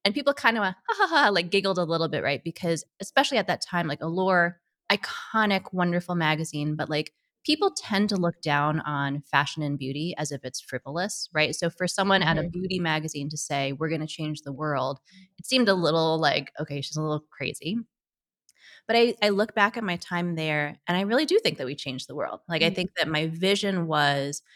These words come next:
Speaker 1: we need to look at these old, antiquated beauty standards in a lot of different ways and tear them down and just figure out how to challenge them in a not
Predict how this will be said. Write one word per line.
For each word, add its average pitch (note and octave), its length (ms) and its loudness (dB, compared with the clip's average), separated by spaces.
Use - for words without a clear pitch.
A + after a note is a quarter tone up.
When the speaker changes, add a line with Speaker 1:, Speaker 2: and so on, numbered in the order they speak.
Speaker 1:
we E3+ 120 2
need E3 180 2
to F3 100 -6
look E3 300 2
at G3+ 80 -8
these F3+ 220 -4
old, D#3 320 2
antiquated D#3 640 -6
beauty C#3 220 0
standards B2+ 640 -6
in D3 80 0
a C#3+ 60 0
lot C#3+ 360 2
of E3 60 -2
different F3 320 -6
ways B2 440 -4
and D3+ 180 0
tear D3+ 260 0
them D3 180 -2
down B2+ 360 -6
and D#3 160 2
just D#3 420 -2
figure F#3+ 320 2
out D#3+ 220 4
how E3 460 0
to D3+ 360 -4
challenge F#3 720 0
them D#3+ 460 -2
in G#3+ 140 2
a A#3 60 4
not A#3 320 2